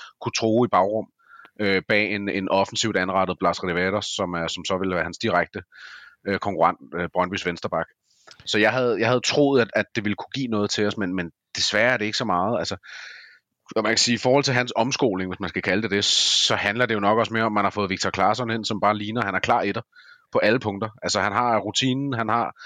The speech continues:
han har det høje topniveau, hvis han rammer det. Øhm, og det virker som om, at der er han også blevet en taber i den,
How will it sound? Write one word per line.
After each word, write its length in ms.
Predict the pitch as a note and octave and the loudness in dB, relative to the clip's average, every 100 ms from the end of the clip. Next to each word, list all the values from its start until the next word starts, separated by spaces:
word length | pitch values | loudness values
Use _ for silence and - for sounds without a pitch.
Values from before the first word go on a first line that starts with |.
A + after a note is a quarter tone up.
| - - | -20 -10
han 100 | F#2+ | -2
har 120 | G2+ | 2
det 100 | B2+ | 2
høje 180 | G2+ A#2 | 2 0
topniveau, 520 | A#2 B2 A#2+ C3 A2 | 2 0 0 0 0
hvis 140 | G2+ G2 | 0 0
han 140 | G2 | 2
rammer 240 | F2+ G#2 C#3 | 2 2 0
det. 120 | C#3+ - _ - - - _ - | -4 -8 _ -20 -20 -20 _ -2
Øhm, 500 | G#2 G2+ F#2+ F#2 F#2+ | 2 4 2 2 -2
og 180 | G2 G#2+ | 0 0
det 80 | A2 | 2
virker 220 | B2 C3 | 2 2
som 120 | B2+ | 0
om, 120 | A2+ | 0
at 60 | G#2+ - | 0 0
der 60 | |
er 40 | G#2+ | 0
han 140 | A2 | 0
også 160 | G#2+ - | -2 0
blevet 140 | A2 | -2
en 60 | G2 | 2
taber 340 | G2 G2 A2 | 2 2 0
i 60 | F#2+ | 0
den, 180 | G2 | -2